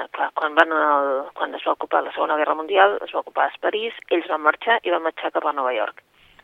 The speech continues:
I aquest senyor va tenir molt d'èxit als Estats Units, se'n van anar cap als Estats Units, i allà a Nova York ell va,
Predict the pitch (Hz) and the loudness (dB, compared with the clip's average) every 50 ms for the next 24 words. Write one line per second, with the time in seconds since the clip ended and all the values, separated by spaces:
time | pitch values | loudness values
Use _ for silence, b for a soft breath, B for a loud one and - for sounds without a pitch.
0 | _ _ - 175 175 - 233 - - 247 220 208 208 208 240 285 _ B B B | _ _ 0 0 0 2 0 -2 -2 -2 -2 0 -2 -2 -2 -4 _ B B B
1 | B B B B B B B B - 165 175 165 - - 160 160 156 147 - - | B B B B B B B B 0 4 4 4 4 2 -2 -4 -6 -8 -10 -12
2 | - 180 180 202 208 208 196 - 180 170 - - - 147 - - - - _ - | -12 -4 0 2 2 2 6 4 4 4 4 0 -6 -6 -6 -8 -8 -4 _ -4
3 | 160 - - 170 165 175 196 - - 156 139 143 147 147 139 147 143 - 147 - | -4 -2 -4 -4 -4 -6 -6 -8 -10 -2 0 0 2 2 0 0 -2 -2 -4 -6
4 | 143 147 131 139 147 - - - 165 - - 180 202 - - 175 160 165 - - | -6 -6 -6 -8 -8 -10 -10 -10 -8 -6 -8 -8 -8 -4 -4 -2 2 2 2 2
5 | - - 160 170 170 180 180 196 202 - - 165 165 151 156 | 0 -2 -4 -2 0 2 2 2 2 0 -4 -4 -2 -2 -2